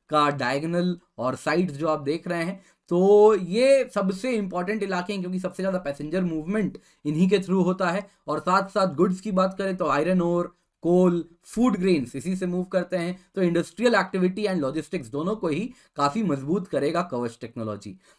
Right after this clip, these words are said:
तो currently अगर हम बात करें ट्रेन कोलिजन अवॉइडेंस सिस्टम, जिसका नाम कवच रखा गया है, ये इस वक्त पायलट प्रोजेक्ट एक इंस्टॉल किया गया है हैदराबाद के पास में।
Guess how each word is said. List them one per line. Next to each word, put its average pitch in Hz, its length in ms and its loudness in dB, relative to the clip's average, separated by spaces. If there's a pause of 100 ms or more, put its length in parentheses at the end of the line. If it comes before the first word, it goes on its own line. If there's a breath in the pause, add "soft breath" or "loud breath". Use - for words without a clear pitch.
तो 226 160 0
currently 262 420 4
अगर 285 160 6
हम 285 100 2
बात 240 260 6
करें 254 200 0
ट्रेन 233 260 0
कोलिजन 214 380 2
अवॉइडेंस 185 440 0
सिस्टम, 202 280 -4
जिसका 170 240 -6
नाम 156 200 -2
कवच 165 340 -4
रखा 190 240 -2
गया 202 240 2
है, 214 140 0 (300 soft breath)
ये 262 260 2
इस 214 180 0
वक्त 233 220 -4
पायलट 190 360 0
प्रोजेक्ट 180 360 -4
एक 175 160 -8
इंस्टॉल 170 360 -4
किया 180 220 -2
गया 180 200 -2
है 190 140 -2
हैदराबाद 147 500 -4
के 165 80 -6
पास 143 300 -6
में। 185 160 -2